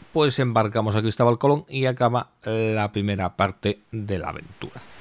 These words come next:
Que digamos que es la más pintona, ya que estamos con los pinzón, pues, eh, digamos que es la más pintona de las dos.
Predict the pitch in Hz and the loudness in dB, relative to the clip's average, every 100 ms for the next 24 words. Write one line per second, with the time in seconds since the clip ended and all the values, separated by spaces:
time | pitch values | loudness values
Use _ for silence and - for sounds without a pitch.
0 | - - - - - - - - - - | -20 -20 -18 -20 -20 -20 -20 -20 -20 -2
1 | 123 123 120 117 120 143 127 - 131 120 | 4 6 6 4 2 2 0 2 4 4
2 | 123 - 120 110 104 135 73 _ - - | 2 -2 -4 -2 2 2 0 _ -20 -10
3 | 92 - 98 95 107 101 - 101 98 127 | -8 -4 -4 -2 -2 -4 -2 -4 -2 -2
4 | 123 98 95 - 90 101 107 110 113 110 | -2 -4 -6 -6 -6 -4 -4 -2 -2 0
5 | 104 107 - - 101 95 92 131 117 110 | 0 -2 -6 -6 -4 -2 -2 -2 2 2
6 | 92 98 98 90 | 2 0 -2 -4